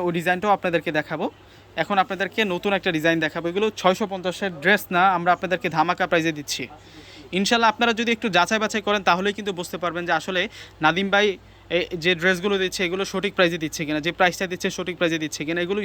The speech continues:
স্থান কাল পাত্র ভেদে কিনতে গেলে ওই বারোশো পনেরোশো টাকা কিন্তু লেগে যাবে, কারণ এগুলোর ফেব্রিক্স এবং যে কাজের যে মান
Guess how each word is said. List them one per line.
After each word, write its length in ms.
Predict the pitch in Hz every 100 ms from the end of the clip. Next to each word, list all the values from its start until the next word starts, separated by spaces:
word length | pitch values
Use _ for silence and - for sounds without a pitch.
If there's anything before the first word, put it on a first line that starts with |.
| -
স্থান 200 | 180 196 202
কাল 100 | 196
পাত্র 160 | 190 - 190
ভেদে 140 | 185 180
কিনতে 180 | 190 180 160
গেলে 120 | 220 - - -
ওই 60 | 165
বারোশো 300 | 170 202 208 196
পনেরোশো 320 | 196 185 196 185
টাকা 120 | 185 185
কিন্তু 140 | 185 180
লেগে 160 | 170 165
যাবে, 140 | 147 139
কারণ 160 | 175 185
এগুলোর 220 | 185 202 -
ফেব্রিক্স 400 | 185 165 202 208 - - - 160
এবং 120 | 185 190 180
যে 80 | 190 180 180
কাজের 260 | 170 196 170
যে 60 | 185 175
মান 220 | 180 180